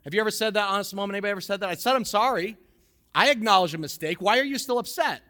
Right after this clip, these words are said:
Now, what's interesting, right, is that it sounds honest, okay? But let me tell you what they hear when you say that. They hear, "I did my part. Try doing yours, okay? Since you're not okay, something must be wrong with you," <laughs> right? Translation, "Clearly, I'm the better person.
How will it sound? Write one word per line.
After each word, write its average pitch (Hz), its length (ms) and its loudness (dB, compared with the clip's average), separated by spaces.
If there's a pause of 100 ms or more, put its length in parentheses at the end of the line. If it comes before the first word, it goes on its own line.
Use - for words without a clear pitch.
(520)
Now, 190 120 6
what's 185 140 -2
interesting, 269 480 -2
right, 180 220 6
is 175 140 -8
that 190 180 4
it 175 80 -8
sounds 220 420 0
honest, 175 460 -2
okay? 156 180 -6
But 170 120 -2
let 202 100 0
me 233 60 -4
tell 208 140 -4
you 196 80 -2
what 190 120 -4
they 175 80 -6
hear 175 120 -4
when 160 120 -6
you 151 60 -8
say 156 200 -6
that. 120 200 -8
They 202 140 -4
hear, 147 280 -6 (460)
"I 220 120 6
did 214 160 2
my 190 260 4
part. 185 460 0 (520)
Try 220 240 2
doing 269 240 0
yours, 220 420 2
okay? 214 340 0 (180)
Since - 320 -4
you're 277 180 0
not 285 200 6
okay, 214 500 0
something 226 560 -2
must 190 240 -2
be 196 100 -4
wrong 165 300 0
with 160 260 -2 (380)
you," 196 480 -4 (280)
<laughs> - 360 -12
right? 214 260 0 (260)
Translation, 214 600 2 (200)
"Clearly, 269 340 6
I'm 240 240 2
the 226 80 2
better 180 220 2
person. 180 480 -4